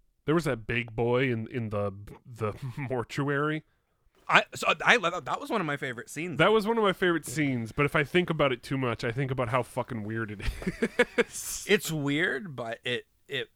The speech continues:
Speaker 2: see, but that was one of the things I liked, is, like, it, that didn't feel like a James Wan Conjuring movie.
Speaker 1: Yeah, it felt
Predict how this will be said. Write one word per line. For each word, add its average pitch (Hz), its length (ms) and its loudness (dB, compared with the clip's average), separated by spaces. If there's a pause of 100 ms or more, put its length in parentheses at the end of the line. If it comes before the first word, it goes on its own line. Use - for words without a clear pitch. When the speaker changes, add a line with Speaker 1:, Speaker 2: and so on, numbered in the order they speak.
(140)
Speaker 2:
see, 262 180 -2
but 208 160 -4
that 214 180 2
was 247 120 -4
one 214 120 2
of 185 80 -4
the - 40 -10
things 170 160 -6
I 143 60 -6
liked, 123 360 -8
is, 117 180 -12
like, 120 140 -10
it, 120 200 -8
that 139 280 2 (100)
didn't 151 380 -6
feel 139 640 -6 (320)
like 107 460 -8 (640)
a 113 80 -10
James 110 440 -8
Wan 101 280 -12
Conjuring 95 580 -16
movie. - 140 -14
Speaker 1:
Yeah, 196 240 2
it 185 180 2
felt 233 360 0